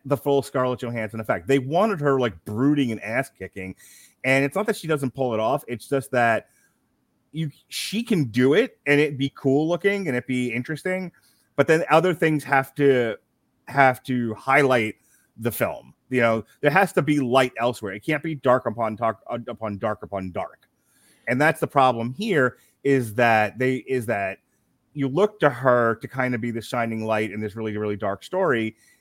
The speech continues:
and she's not all that interesting. And you're like, "Well, I've got now nothing to really hook me to this." And if you're like me and you're, like, not a fan of the, the I P, then this just becomes generic cyberpunk story,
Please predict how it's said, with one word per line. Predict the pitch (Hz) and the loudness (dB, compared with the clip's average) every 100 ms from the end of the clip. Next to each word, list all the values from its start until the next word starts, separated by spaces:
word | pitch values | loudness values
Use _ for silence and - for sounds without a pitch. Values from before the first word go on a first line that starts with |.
| - | -6
and | 123 | -6
she's | 107 156 143 | -4 -4 2
not | 139 127 | 4 4
all | 117 | 2
that | 110 | 2
interesting. | 131 156 120 - 110 | 2 0 -4 -4 -4
And | 110 | 0
you're | 113 | 2
like, | 113 | 2
"Well, | 113 | 4
I've | 143 143 | 4 6
got | 120 117 | 2 4
now | 117 | 0
nothing | 110 113 135 - 110 | 0 2 2 2 -2
to | |
really | 104 98 | -2 -2
hook | 92 123 - | -2 -4 -4
me | 101 | -8
to | 92 | -8
this." | 78 - - _ _ | -10 -14 -20 _ _
And | 117 123 | -2 0
if | 120 | 0
you're | 131 127 | 0 2
like | 113 104 | 2 -2
me | 143 196 151 | -4 -2 0
and | 120 | 0
you're, | 117 107 | -2 -4
like, | 101 - | -6 -4
not | 123 135 | 0 0
a | 123 | 0
fan | 127 117 | -4 -4
of | 107 | -4
the, | 98 95 107 | -8 -12 -12
the | 107 | -8
I | 101 107 - | -6 -6 0
P, | 196 120 110 _ _ _ 107 | 2 2 -4 _ _ _ 0
then | 113 117 107 110 - | 2 2 0 -6 -10
this | 107 131 - | -2 -2 0
just | 135 - | -4 -4
becomes | 123 123 117 110 104 | -8 0 0 0 -6
generic | 92 113 110 104 | -6 -4 -2 -2
cyberpunk | - 120 107 104 95 - | -2 -2 -2 -6 -8 -8
story, | 101 92 90 | -6 -4 -4